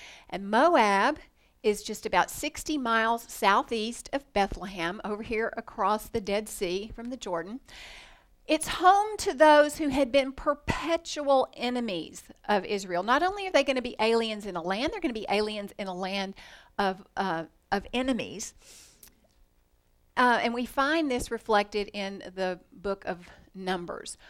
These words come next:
Uh, this is when the, the, uh, people are leaving, are leaving the wilderness and they're inhabiting the promised land. And so we read this, "Moab was in great dread of the people." These are the Hebrews,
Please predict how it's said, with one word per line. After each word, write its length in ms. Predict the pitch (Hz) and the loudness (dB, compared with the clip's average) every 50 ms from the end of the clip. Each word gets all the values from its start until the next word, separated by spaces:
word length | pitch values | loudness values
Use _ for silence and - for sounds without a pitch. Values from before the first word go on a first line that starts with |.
| - - - - - _ _ _ _ _ _ _ _ _ _ - | -20 -20 -20 -20 -20 _ _ _ _ _ _ _ _ _ _ -10
Uh, 140 | - 190 185 | -8 -6 -4
this 260 | 180 190 226 233 233 | -2 0 0 0 0
is 240 | 247 226 208 - - | -2 -2 -2 -4 -6
when 360 | 214 220 214 208 208 208 196 | -6 -2 -2 -2 -2 -4 -4
the, 180 | 185 185 175 165 _ | -6 -6 -6 -6 _
the, 340 | 185 190 185 180 175 170 - | -8 -6 -4 -4 -4 -4 -4
uh, 60 | - | -6
people 400 | - - 294 302 - 294 277 269 | -4 -4 -4 0 4 6 6 6
are 260 | - 220 208 196 196 | 8 6 6 6 6
leaving, 480 | 196 202 214 226 226 214 226 220 214 - - | 4 2 0 -2 -2 -4 -4 -6 -4 -2 -2
are 220 | 190 175 170 165 180 _ _ _ _ _ _ - | -2 -2 -2 -6 -10 _ _ _ _ _ _ -2
leaving 540 | 214 220 233 226 214 220 202 196 196 196 - _ _ _ _ _ _ _ - 170 175 190 | -2 0 0 0 -4 -4 -6 -6 -10 -12 -14 _ _ _ _ _ _ _ -20 -18 -8 -4
the 240 | 196 190 170 165 | -2 -2 -2 -4
wilderness 520 | 160 196 226 262 277 277 277 277 285 277 - | -2 2 4 4 6 6 4 0 0 0 -2
and 140 | 233 214 196 | -2 -2 -2
they're 160 | 175 180 180 - _ _ _ _ _ - | -2 -4 -4 -10 _ _ _ _ _ -8
inhabiting 720 | 202 196 214 220 254 254 269 247 262 254 254 254 254 240 | -8 -6 -6 -4 0 2 4 4 4 4 4 0 -2 -4
the 60 | 233 | -8
promised 580 | - - - - 240 233 220 208 190 - - | -8 -8 -4 0 2 2 2 2 -2 -4 -4
land. 480 | - 165 165 156 - - - 147 139 170 _ _ _ _ _ - - - - - - - - _ _ _ _ _ _ - | -2 -2 -2 -2 -4 -6 -10 -14 -18 -20 _ _ _ _ _ -20 -20 -20 -20 -20 -20 -20 -20 _ _ _ _ _ _ -4
And 200 | 220 208 202 202 | -2 -2 -2 -4
so 480 | - - - 214 202 196 190 190 190 - | -4 2 4 4 6 6 4 2 0 -4
we 260 | - 220 196 202 214 202 | -8 -6 -4 -2 -2 0
read 220 | 190 208 202 180 | 0 -2 -2 0
this, 220 | 175 165 - - | -2 -2 -2 0
"Moab 640 | 233 214 240 294 330 320 294 269 262 254 254 233 233 - - | 4 8 10 10 12 12 12 12 10 10 8 6 4 -6 -4
was 240 | 220 214 202 202 - | -2 0 0 0 -2
in 240 | - 214 208 202 | -6 -8 -10 -10
great 500 | 185 - - 202 208 226 247 269 - 196 | -12 -6 0 2 4 4 4 2 0 -8
dread 580 | - 196 190 208 208 208 208 196 196 190 185 - - | -12 -8 -2 0 2 4 4 4 4 2 0 -2 -2
of 260 | 196 185 180 170 175 | -2 -2 -2 -4 -10
the 80 | 175 170 | -14 -14
people." 540 | - 208 202 180 - - 165 - - - _ _ | -10 -10 -10 -10 -6 -6 -8 -8 -8 -12 _ _
These 160 | - 180 190 202 | -10 -8 -6 -6
are 60 | 185 | -6
the 80 | 170 | -6
Hebrews, 580 | 190 - 233 220 208 - 175 165 117 - - - | -6 -6 -4 -4 -4 -4 -4 -6 -6 -6 -10 -14